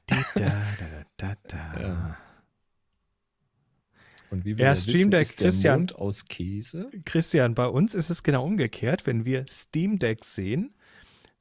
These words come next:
Speaker 1: dann denken wir zuerst an, <clears throat> an das Stream Deck, weil für uns war das Stream Deck zuerst da.
Speaker 2: Das Stream Deck, ganz genau.
Speaker 1: Und dann kommt hier Valve mit seinem Steam Deck und, ähm, Leute, die nicht Video produzieren, die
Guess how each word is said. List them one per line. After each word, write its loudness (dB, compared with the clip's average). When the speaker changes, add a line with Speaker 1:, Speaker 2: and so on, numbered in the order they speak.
Speaker 1:
dann 2
denken 2
wir 0
zuerst -2
an, 2
<clears throat> 8
an 0
das 0
Stream 4
Deck, 2
weil 0
für -6
uns -2
war 2
das 0
Stream 0
Deck -2
zuerst -6
da. -4
Speaker 2:
Das -4
Stream -6
Deck, -14
ganz -14
genau. -12
Speaker 1:
Und -12
dann 0
kommt 0
hier 0
Valve 2
mit -2
seinem -2
Steam -4
Deck -4
und, -6
ähm, -2
Leute, 0
die -2
nicht 2
Video 4
produzieren, 2
die -4